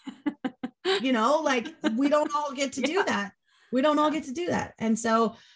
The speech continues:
Speaker 2: you know, I also try to remember that a lot of people are very, very, very caught up in it. And, um, it takes a lot to leave.
Speaker 1: Oh,
Speaker 2: And
Speaker 1: so
Speaker 2: today I
Speaker 1: much.
Speaker 2: actually had an interview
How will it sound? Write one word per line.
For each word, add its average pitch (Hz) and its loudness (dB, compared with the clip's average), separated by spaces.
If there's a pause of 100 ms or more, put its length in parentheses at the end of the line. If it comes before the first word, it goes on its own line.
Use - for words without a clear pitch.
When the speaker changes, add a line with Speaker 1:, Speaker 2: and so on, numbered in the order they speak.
Speaker 2:
you 240 -2
know, 247 2
I 262 2
also 269 -2
try 262 -4
to 254 2
remember 240 -2
that 233 -4
a 220 -4
lot 214 0
of 208 -4
people 226 -4
are 214 0
very, 202 0
very, 202 -2
very 190 -4
caught 190 -2
up 190 -4
in 208 2
it. 226 -2 (480)
And, 196 0
um, 180 -4 (420)
it 196 -4
takes 208 -2
a 233 -4
lot 202 0
to 214 0
leave. 214 0 (440)
Speaker 1:
Oh, - -12
Speaker 2:
And 277 6
Speaker 1:
so 294 2
Speaker 2:
today 202 4
I 190 6
Speaker 1:
much. 180 6
Speaker 2:
actually 269 0
had 247 0
an 233 -2
interview 240 -2